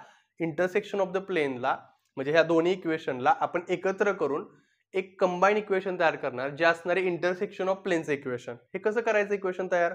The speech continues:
तर समजून घ्या. हा भाग मी तसाच, आता मी काय करतो बघा, मी एक्सचा पार्ट कॉमन काढणार, मी वायचा पार्ट कॉमन काढणार, मी झेडचा पार्ट कॉमन काढणार आहे लॅम्बडा आतमध्ये मल्टिप्लाय करून. मग कसं होणार सांगा, इथं टू येणार आहे,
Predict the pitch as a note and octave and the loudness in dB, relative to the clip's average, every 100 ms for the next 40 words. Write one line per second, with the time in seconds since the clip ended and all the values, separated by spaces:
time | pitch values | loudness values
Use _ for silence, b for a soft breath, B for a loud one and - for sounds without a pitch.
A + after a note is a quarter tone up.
0 | E3+ F3 D3+ B2+ A#2+ A#2 - _ _ _ | -6 -6 -6 -6 -10 -14 -18 _ _ _
1 | _ _ F#3 F3+ F#3 F3+ F#3 - F3+ F3 | _ _ 2 6 4 2 -2 -2 -4 -6
2 | - - D#3 F#3+ F#3+ D3+ C3+ C3+ B2 A2+ | -10 -8 -2 0 2 2 0 -8 -10 -12
3 | - _ _ _ _ G3+ G#3 A3+ A#3 - | -16 _ _ _ _ -8 -2 -2 -2 -4
4 | - A#3 A3 G#3+ G#3+ F#3+ F3+ F3 E3 E3 | 2 4 6 4 4 2 2 2 0 2
5 | F3 F#3 F3 E3+ E3+ F3+ F3 E3+ - E3 | -2 0 4 4 4 2 4 4 2 -2
6 | D#3+ D#3 D#3 D#3+ E3+ D#3 D#3 D3+ D#3+ D#3 | -2 -2 -2 -4 -4 -4 -6 -2 0 0
7 | - D#3 B2+ A#2+ A#2 A#2 A2+ - _ C#3+ | 2 0 0 -2 -4 -4 -8 -10 _ 0
8 | C#3 C3+ C3+ B2+ B2+ B2 A#2+ A2+ A#2+ A#2 | 2 2 -2 -2 -4 -6 -8 -10 -10 -10
9 | A#2 A#2 - D#3 E3+ D#3 D3 C#3 C#3 C#3 | -10 -14 -12 -10 -6 -2 -2 -2 -4 -6
10 | C#3+ C#3+ C3+ D3+ D3+ D#3+ D#3 D3 D3 | -8 -12 -6 -6 -4 -4 -2 0 -2